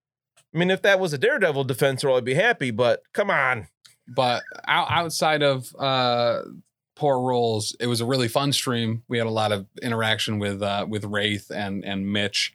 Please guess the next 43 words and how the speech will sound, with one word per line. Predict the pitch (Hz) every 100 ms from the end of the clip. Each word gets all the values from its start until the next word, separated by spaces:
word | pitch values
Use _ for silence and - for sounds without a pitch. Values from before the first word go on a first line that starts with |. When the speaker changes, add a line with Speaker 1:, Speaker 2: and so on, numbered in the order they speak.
| _
Speaker 1:
Yeah. | 110 120 101
Speaker 2:
and | 107
a |
handful | 107 110 104 104
of | 98
others. | 101 98 101
There | 113 127 131
are | 127 110
strong | - - 127 120 117 113
feelings | 107 110 104 90 90 -
in | - 110
that | 101 76
chat | - 104 -
about | 117 107 107 104 - -
Cassandra | 104 - 98 98 92
Nova. | 90 - - - _ -
Speaker 1:
Which | 202 -
I | 185
knew | 180 240 262
going | 220 196 175
into | 185 185 214
it, |
but | 208 196
we | 214
hadn't | 233 202 160
seen | - 190
her | 185 180
on |
the, | 170 151 -
on | 147
the | 151
channel | 151 160 151 151
in |
a | 123
while, | 131 147 151
so | 151 127
I |
wanted | 123 139 180 175
to |
give | 151 156
her | 151 139
a |
chance. | 117 143 139 135